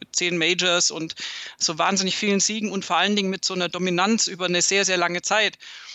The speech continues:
Und da hat sie verschiedene, äh, Betrachtungen dazu gebracht. Es war sehr interessant. Und das, äh, gewichtigste Argument <laughs> dagegen, was sie gebracht hat,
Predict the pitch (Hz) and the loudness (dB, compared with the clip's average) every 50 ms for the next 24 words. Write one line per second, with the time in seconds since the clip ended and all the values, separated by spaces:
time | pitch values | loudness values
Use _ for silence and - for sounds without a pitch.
0 | - - _ _ - 185 175 165 185 180 180 196 - - 196 190 170 - 175 - | -18 -20 _ _ -6 -4 -2 0 2 2 2 2 0 -2 -2 -2 -6 -6 -6 -6
1 | 196 214 214 214 208 202 196 196 196 185 - 196 185 185 180 170 139 117 104 98 | -4 -2 0 2 2 4 4 4 4 2 2 0 0 0 -2 -4 -8 -12 -16 -20
2 | - 113 - - - 180 - - 185 - - - 247 247 247 233 214 214 208 - | -20 -20 -10 -4 -4 -4 0 0 -2 -2 -2 -6 -4 -2 0 0 0 0 0 -2
3 | - 220 214 202 - 190 202 - - - - 180 175 170 175 170 - 165 - - | -6 -6 -6 -8 -2 -2 -2 -2 -2 -4 -2 -2 -4 -2 -2 -4 -4 -6 -2 0
4 | - - 180 190 233 269 - - - - - - - - _ _ - 202 202 196 | 0 2 2 2 2 0 -2 -4 -14 -18 -18 -18 -20 -20 _ _ -4 0 0 0
5 | 196 - - - - - 185 175 - - - - - 175 180 180 180 196 190 160 | 0 0 -2 -2 0 0 0 0 2 0 -2 -2 0 0 0 0 0 0 0 0
6 | 190 - - 220 - - 214 - 185 190 190 180 180 185 208 202 - - - 175 | 0 0 0 0 0 0 2 0 0 0 0 0 2 2 2 2 0 0 0 -2
7 | - - 170 - 202 247 202 226 196 180 180 - 190 165 170 - - - - - | 0 0 0 2 2 0 0 -4 -6 -6 -8 -8 -8 -10 -10 -12 -12 -12 -12 -10
8 | - - 208 196 | -4 -4 -4 -4